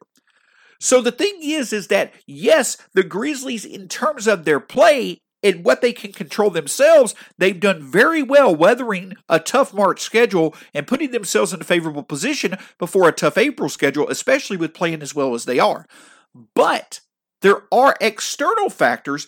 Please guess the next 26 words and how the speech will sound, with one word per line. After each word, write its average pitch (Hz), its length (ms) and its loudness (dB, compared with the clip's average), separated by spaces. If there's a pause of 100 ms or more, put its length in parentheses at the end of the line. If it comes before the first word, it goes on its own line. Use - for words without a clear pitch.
(180)
that 190 160 2
are 196 80 4
playing 254 480 -6
to 226 180 -4
their 208 260 0
odds 160 320 -2
as 165 200 -10
well, 247 340 2 (240)
in 196 220 -6
that 202 260 0
the 170 80 -4
team 269 300 -10
they're 226 120 0
tied 214 320 0
with 196 160 -2
in 185 100 -14
the 160 160 -4
eighth 190 220 -4
spot 185 520 0
right 156 280 0
now 220 380 0 (160)
in 156 60 -14
the 151 100 -8
San 185 220 -6
Antonio 156 420 -4
Spurs, 233 480 0